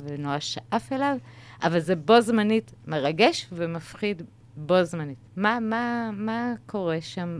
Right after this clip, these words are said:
מה קורה שם לגוף ומה ניתן לעשות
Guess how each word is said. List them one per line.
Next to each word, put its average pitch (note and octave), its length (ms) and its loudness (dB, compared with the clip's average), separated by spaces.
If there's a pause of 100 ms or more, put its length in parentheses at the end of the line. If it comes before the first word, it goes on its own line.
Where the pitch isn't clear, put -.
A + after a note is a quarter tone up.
מה G3 180 4
קורה A3 340 2
שם A3 220 -2
לגוף F#3 520 0
ומה G3+ 640 -2 (480)
ניתן F#3+ 460 0
לעשות G3 500 -2